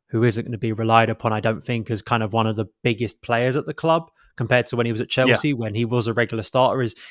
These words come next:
Speaker 1: is that kind of what you're looking at as a fan, where it's like, "Well, for the price, for the role he's probably gonna play,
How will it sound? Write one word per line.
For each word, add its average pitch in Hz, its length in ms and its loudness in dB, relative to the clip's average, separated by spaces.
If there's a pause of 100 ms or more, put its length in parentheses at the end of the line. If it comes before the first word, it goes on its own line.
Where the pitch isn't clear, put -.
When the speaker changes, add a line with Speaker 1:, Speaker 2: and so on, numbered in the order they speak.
Speaker 1:
is 139 80 -2
that - 160 8
kind 151 200 4
of 123 140 -2
what 135 240 2
you're 135 100 2
looking 127 300 -2
at 120 80 0
as 107 80 -6
a 107 60 -10
fan, 123 180 2
where 110 60 -4
it's - 100 -12
like, 127 160 0
"Well, 127 320 2 (460)
for 123 80 -6
the 127 80 -2
price, 135 580 2 (240)
for 123 80 -6
the 110 100 -6
role 127 220 2
he's 127 100 0
probably 123 280 -2
gonna 117 180 -2
play, 117 480 -2